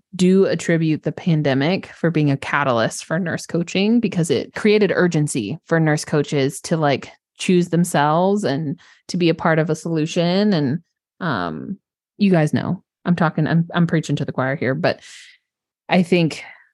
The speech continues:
had I not been receiving the support on, in my personal space, um, I, we wouldn't have been able to keep up. I would have been an anchor, uh, on Laura's ship for sure,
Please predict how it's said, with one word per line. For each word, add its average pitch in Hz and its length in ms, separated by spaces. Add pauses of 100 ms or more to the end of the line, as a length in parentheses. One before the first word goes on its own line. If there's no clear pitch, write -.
(460)
had 175 420
I 165 220
not 151 360
been 156 200
receiving 156 720
the 180 120
support - 680 (400)
on, 156 580 (360)
in 165 280
my 147 120
personal 180 440
space, 180 600
um, 156 440 (340)
I, 143 140
we 185 180
wouldn't 180 220
have 170 100
been 160 140
able 151 200
to - 80
keep - 240
up. 139 200
I 143 80
would 147 180
have 151 120
been 143 140
an 135 120
anchor, 123 520 (280)
uh, 131 580
on 156 220
Laura's 139 380
ship - 420 (180)
for 139 160
sure, 82 380